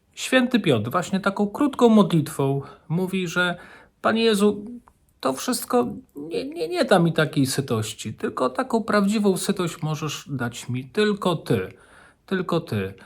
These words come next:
E, tylko Ty możesz zaspokoić głód mojego serca, głód moich uczuć, gó-, gó-, głód takiej, e, wiedzy, że, że,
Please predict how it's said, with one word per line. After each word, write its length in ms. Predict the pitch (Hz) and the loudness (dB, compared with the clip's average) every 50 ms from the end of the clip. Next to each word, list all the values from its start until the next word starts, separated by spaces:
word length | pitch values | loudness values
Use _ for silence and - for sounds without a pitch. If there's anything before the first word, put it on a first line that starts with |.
| - - - _ _ - | -20 -20 -20 _ _ -12
E, 280 | - 113 107 - - - _ | -10 -8 -8 -8 -12 -6 _
tylko 260 | 226 233 233 247 233 | -6 0 2 2 2
Ty 180 | 233 233 220 202 | 6 6 6 6
możesz 280 | 175 160 143 143 135 | 6 6 4 4 4
zaspokoić 720 | 131 139 131 - - - 139 - 151 143 135 127 123 - 139 | 4 4 2 0 -4 -6 -4 0 2 4 4 2 2 0 0
głód 440 | 131 151 160 156 147 - - - | 0 2 2 2 2 0 -4 -6
mojego 320 | - 131 127 123 117 123 110 | -4 -2 -2 0 0 -2 -4
serca, 640 | - - 139 139 143 139 135 - - - 123 117 110 | -2 0 2 2 2 2 0 -4 -6 -4 -2 -2 -2
głód 520 | 107 110 117 123 120 - - - - - - | -2 -4 -4 -6 -6 -10 -16 -20 -18 -14 -12
moich 480 | 113 107 110 120 120 113 110 - - | -8 -6 -6 -4 -4 -6 -6 -2 4
uczuć, 720 | 180 180 175 170 170 - 156 151 135 127 120 - - - - - | 6 6 6 6 4 0 -2 -2 -2 -2 -4 -6 -10 -12 -10 -10
gó-, 340 | 107 107 - 107 92 - | -10 -10 -10 -10 -10 -10
gó-, 220 | 110 113 123 120 120 | -8 -8 -8 -8 -6
głód 300 | 135 135 127 120 - - | -6 -6 -8 -8 -10 -10
takiej, 460 | - 120 117 - - 120 117 123 131 - - - - - - - - _ _ _ | -10 -10 -10 -8 -8 -8 -8 -8 -10 -12 -20 -20 -20 -20 -20 -20 -20 _ _ _
e, 160 | - 104 104 104 | -10 -8 -8 -6
wiedzy, 800 | 117 120 170 220 214 196 170 151 147 151 151 139 135 127 120 110 - - - - | -2 4 6 8 8 8 6 4 2 0 0 2 0 0 -2 -6 -8 -14 -18 -18
że, 260 | - - 190 185 165 | -14 -12 -10 -10 -10
że, 200 | - - - - | -8 -8 -10 -10